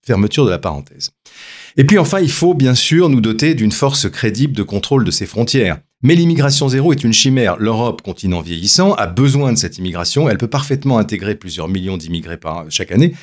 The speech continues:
à condition de s'en donner les moyens, bien sûr, et de ne pas les laisser errer aux portes de nos villes. C'est donc aux Européens, et à eux seuls, qu'il revient aussi de répartir le fardeau sur l'ensemble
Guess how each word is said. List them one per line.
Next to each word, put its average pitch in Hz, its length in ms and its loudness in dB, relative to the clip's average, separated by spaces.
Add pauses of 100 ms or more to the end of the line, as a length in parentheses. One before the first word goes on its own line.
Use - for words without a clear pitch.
(300)
à 104 100 0
condition 151 600 4
de 127 100 -6
s'en 95 180 -2
donner 95 200 -2
les 95 80 0
moyens, 160 280 2
bien 123 120 2
sûr, 160 200 0
et 104 60 0
de 98 80 -2
ne 98 80 0
pas 127 160 0
les 110 120 0
laisser 127 420 0
errer 127 460 0
aux 90 100 -8
portes 113 240 -2
de 95 80 -2
nos 85 100 -4
villes. 71 260 -16 (260)
C'est 131 180 4
donc 117 240 2 (100)
aux 175 140 6
Européens, 143 600 0
et 101 100 -2
à 98 60 2
eux 104 60 0
seuls, 202 380 0 (280)
qu'il 131 120 4
revient 120 440 2
aussi 127 360 0
de 107 80 0
répartir 101 540 -2
le 92 100 -2
fardeau 104 460 -4
sur - 260 0
l'ensemble 98 680 0